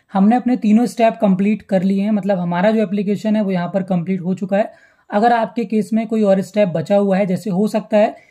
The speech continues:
कि आपको यहाँ पर स्लॉट बुक करने का ऑप्शन आ रहा है, तो यहीं पर आपको प्रोसीड का ऑप्शन मिल जाएगा, उस पर क्लिक करके आप स्लॉट बुक कर सकते हैं। अभी मैं आगे आपको ये भी बता दूंगा आपको स्लॉट कैसे बुक करना है।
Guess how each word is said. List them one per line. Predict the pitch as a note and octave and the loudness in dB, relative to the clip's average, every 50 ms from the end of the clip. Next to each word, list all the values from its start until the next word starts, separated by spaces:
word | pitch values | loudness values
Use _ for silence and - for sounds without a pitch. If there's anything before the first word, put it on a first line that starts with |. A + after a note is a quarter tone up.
| _ _ _ | _ _ _
कि | A#3+ | 0
आपको | A3 G3 F#3+ G3 - - | 0 0 0 -2 -2 -2
यहाँ | A3+ G#3+ G#3 G3 - | 0 0 0 0 0
पर | G#3+ G3+ | -2 -2
स्लॉट | - - G3+ G3 G3 G#3 F#3 | -2 -2 2 2 2 2 0
बुक | D#3 F3 F#3 F3+ | -2 -4 -4 -2
करने | - G3+ F#3+ G3 G#3 G3 | -2 0 0 0 -2 0
का | G3+ F#3+ | 0 -2
ऑप्शन | F3+ F3+ - - G3+ F#3+ | -2 -2 -6 -6 -2 -2
आ | F3+ F3 | -2 -2
रहा | F3 F3 | 0 -2
है, | F#3 A3 - - _ _ _ _ _ | -2 -4 -4 -10 _ _ _ _ _
तो | A3+ | -2
यहीं | G3+ G3+ F#3+ A3 A#3 F#3+ | 2 2 2 2 2 4
पर | A#3 A3+ | 4 4
आपको | A3 G#3+ A3 - G#3+ | 4 2 0 -4 -4
प्रोसीड | F#3+ G3 F#3 F3+ F#3 G#3 G3+ F#3+ | 0 0 0 0 0 -4 -6 -2
का | - G3+ | 0 0
ऑप्शन | F#3 F#3 - G#3+ G3 | 0 0 -2 -2 0
मिल | F#3 F#3 F#3+ F#3+ | 2 2 2 2
जाएगा, | G3 F#3+ F#3+ F#3 G3+ | 2 2 2 0 -2
उस | G3 F#3+ - | -4 -4 -6
पर | - F#3 | -8 -8
क्लिक | F3+ - F3 F3 F3 - | -6 -6 -8 -8 -6 -6
करके | F#3+ F3+ D#3+ - F#3 | -6 -6 -2 -2 -2
आप | F#3 F#3 | -2 -2
स्लॉट | - - - E3+ F3 F3+ | -6 -6 -4 -2 -2 -2
बुक | F3 F3+ F3+ - | -2 -4 -6 -4
कर | - F3+ F3 | -4 -4 -4
सकते | F3 F3+ F3+ - - G3+ | -4 -6 -6 -4 -6 -6
हैं। | - - _ _ _ _ _ - | -6 -6 _ _ _ _ _ 0
अभी | G#3 G3 B3 A#3+ | 2 2 4 4
मैं | A#3+ A#3 | 4 2
आगे | G#3+ G#3 G3 A3 | 2 2 2 2
आपको | G#3+ G#3 G#3+ - A3+ | 2 0 0 -2 0
ये | G#3 G3 | 0 0
भी | G3+ G3+ | 0 0
बता | G#3 G3 G#3 F#3+ F#3 | -2 -2 -2 -2 -2
दूंगा | F3 G3 F3 G3 G3 | 0 -2 -2 -2 -2
आपको | F#3 F#3 F#3 G#3 F3+ | -2 -2 -4 -6 -8
स्लॉट | - - F3 E3+ F3 F3 - | -4 -2 -2 -2 -2 -2 -2
कैसे | F3+ E3 E3+ - G3 | -4 -4 -4 -4 -4
बुक | F3+ F#3 - - | -4 -4 -4 -4
करना | F#3 E3+ D#3+ F3 | -4 -4 -4 -4
है। | F3+ G3+ | -6 -6